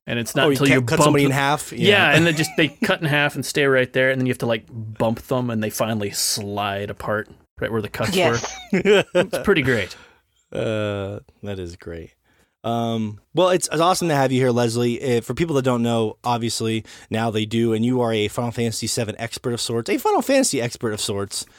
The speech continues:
Speaker 2: I guess you could say that. Um, no, you are. Let's have confidence. You are
Speaker 3: Okay.
Speaker 2: a Final Fantasy seven expert.
Speaker 3: Great.
Speaker 2: Um, and we've been hyping up this show privately for, like, a year, wanting to have you on. So thank you for being here. It's gonna be fun.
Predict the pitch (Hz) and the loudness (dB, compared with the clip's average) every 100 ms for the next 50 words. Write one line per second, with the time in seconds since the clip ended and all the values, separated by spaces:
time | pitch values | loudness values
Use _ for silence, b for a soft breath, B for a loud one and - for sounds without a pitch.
0 | b b b 208 107 110 - - - 101 | b b b -2 -2 -4 -10 -14 -14 -12
1 | 90 90 117 - - 95 92 95 - - | -10 -8 -10 -12 -16 -16 -14 -12 -14 -14
2 | - 165 147 254 269 165 92 82 170 - | -4 0 2 4 6 4 2 -2 -4 -2
3 | 139 143 113 104 107 240 269 240 269 - | -2 -2 -4 -4 -2 2 4 6 4 2
4 | 117 101 95 87 87 87 82 - - - | -4 -4 -8 -10 -12 -14 -14 -18 -20 -20
5 | - B B B - 165 101 98 92 90 | -20 B B B -6 -6 -6 -8 -10 -14
6 | _ _ - 147 175 196 165 147 143 135 | _ _ -4 0 0 0 0 0 0 -2
7 | 117 120 - 117 110 104 107 - 123 113 | -2 -4 -2 -2 0 -2 -6 -6 -4 -2
8 | 107 104 104 98 98 95 95 92 95 92 | -4 -4 -6 -6 -6 -6 -6 -8 -10 -10
9 | 95 90 92 92 - - 95 _ _ 156 | -10 -12 -12 -14 -14 -14 -16 _ _ -4
10 | 147 107 90 - - - 110 104 - - | -4 -4 -2 -2 -4 -10 -8 -8 -10 -20